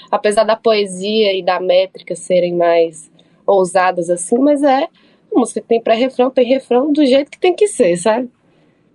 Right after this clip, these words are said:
É, e eu sei quando tá pronta, quando eu tenho tudo isso e, e eu cantei e, e fiquei emocionada, entendeu? Deu bom, sabe? Gostei.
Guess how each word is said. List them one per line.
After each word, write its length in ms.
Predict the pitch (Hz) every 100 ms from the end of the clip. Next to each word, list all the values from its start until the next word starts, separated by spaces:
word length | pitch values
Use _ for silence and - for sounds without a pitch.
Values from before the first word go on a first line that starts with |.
| _ _ _ _ _ _ - -
É, 220 | 208 196 226
e 100 | 254
eu 120 | 285
sei 240 | - 294
quando 180 | 294 302
tá 140 | 254
pronta, 420 | 226 247 302 320 226
quando 220 | - 254
eu 60 |
tenho 240 | 254 262 262
tudo 400 | - 311 403 381
isso 460 | 254 277 - - _ _ _ _ _ _ _ _ _
e, 160 | - 240 _ _
e 140 | 233
eu 80 | 240
cantei 680 | 254 262 247 240 247 302 302
e, 100 | 196 -
e 240 | 254 254 _ _ - -
fiquei 320 | - 247 247
emocionada, 760 | 247 254 233 269 226 165 156 160
entendeu? 520 | 160 170 170 202 220 -
Deu 280 | 190 208 220
bom, 300 | 190 165 - _ _
sabe? 320 | - 196 170
Gostei. 560 | 175 220 - 180 156